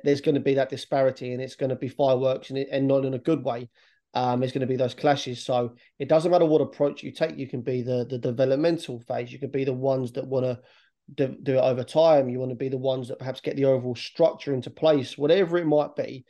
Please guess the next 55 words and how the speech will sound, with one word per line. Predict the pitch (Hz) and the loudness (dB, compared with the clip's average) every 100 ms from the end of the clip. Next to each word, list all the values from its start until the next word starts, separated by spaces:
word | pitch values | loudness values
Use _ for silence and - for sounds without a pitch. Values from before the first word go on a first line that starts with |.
| _ _ _ | _ _ _
But | 143 135 | -2 0
as | 123 | 4
long | 156 170 | 4 4
as | 170 | 2
the | |
club | 156 151 135 | 2 2 2
is | 123 | -2
geared | 147 143 | 0 0
towards | 143 131 139 135 | -2 -4 -4 -2
that | 139 131 | -4 -6
approach, | - 135 123 120 | -4 -4 -4 0
that | 143 143 | 2 2
is | 120 | 2
what | 131 | -2
matters. | 135 127 120 - _ _ _ - | -2 -2 -6 -12 _ _ _ -6
And | 131 127 | 0 2
as | 135 139 | 2 4
you | 147 | 2
said, | 143 131 123 | 2 -2 -2
the, | - 127 123 | -6 -6 -6
the | 135 143 | -6 0
ad | 143 - | 0 0
hoc | - 156 - | 0 -2 -4
approach | 131 - 135 120 123 - _ _ _ _ _ 127 | -10 -2 0 0 -4 -14 _ _ _ _ _ 0
of | 120 117 | 0 0
win | 131 151 147 | 2 6 6
now, | 143 120 110 127 | 6 2 0 0
now | 143 | 0
go | 139 131 | 0 0
back | 131 | -2
to | - | -4
this, | 120 - | -10 -2
now | 143 | 2
go | 147 135 | 4 2
back | 135 - | 0 -2
to | |
that, | 131 - | -10 -2
now | 139 143 | 0 2
do | 139 | 0
it, | 143 151 143 | -2 -2 0
it, | 170 147 - | 0 -2 -4
it | 175 147 | -2 0
was | 139 | 4
always | 151 147 | 4 4
gonna | 135 | 2
be | 131 131 | 0 -2
a | |
mess. | 131 127 - - | -2 -4 -8 -16
So | - 139 127 120 - _ _ _ | -6 0 0 0 -6 _ _ _
it | - - | -12 -6
seems | - 185 196 - | 2 4 4 2
to | 165 | 0
be, | 151 135 | 0 2
whether | 139 139 135 | 2 2 2
it's | 143 - | 0 -4